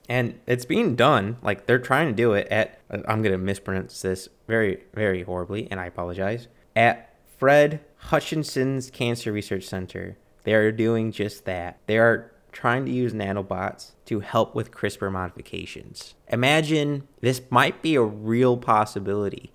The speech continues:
You're not happy with your height at the age of twenty-seven. You might be able to, not probably in this century, but maybe in following centuries, if CRISPR doesn't full on take over with CRISPR babies and we stay on the current path, eject nanobots with CRISPR cells to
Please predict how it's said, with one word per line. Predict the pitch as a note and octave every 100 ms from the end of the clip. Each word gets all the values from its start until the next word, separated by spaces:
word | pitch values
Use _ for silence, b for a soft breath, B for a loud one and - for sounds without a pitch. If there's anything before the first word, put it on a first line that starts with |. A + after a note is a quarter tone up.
| -
You're | A#2+
not | A2+ A#2 C3 D3+ -
happy | - C3 C3 C3+
with | B2 A#2+ -
your | G2
height | - - A#2+ A#2 A#2 _ -
at | G#2
the | G#2+ F#2+ A2+
age | A2 A#2 A2+ -
of | G#2 -
twenty-seven. | - G#2 G2+ - G2 F2+ E2 F2+ _
You | G#2+ G#2
might | G#2+ A2+ C3+ E3 -
be | C3+ B2+
able | A2+ G#2+
to, | F#2+ F2 E2 -
not | G#2 A2 C3+ - _ _
probably | - B2 D3+
in | C#3+
this | B2
century, | - G2+ - F#2+
but | F#2+ -
maybe | G#2 G#2
in | A2
following | - A2+ G#2+
centuries, | G2 F#2+ F#2 F2+ _ _ A2
if | G2
CRISPR | - A#2+ A2
doesn't | G#2 G2+ - _ _ _
full | - A2
on | G#2+ G2
take | G2+ F#2+
over | G2 F#2+ F2+ F2+
with | F2+
CRISPR | - G2+ F#2
babies | F2 F2+ F#2
and | F2
we |
stay | - F#2
on | F2+
the |
current | - F#2 F2+
path, | F#2 F2+ - -
eject | A2 G#2+ B2 E3 - -
nanobots | B2+ C#3 C#3 A#2 G#2+ -
with | A2+ A#2
CRISPR | A#2+ A2+
cells | - G2+ F#2+ - -
to | A#2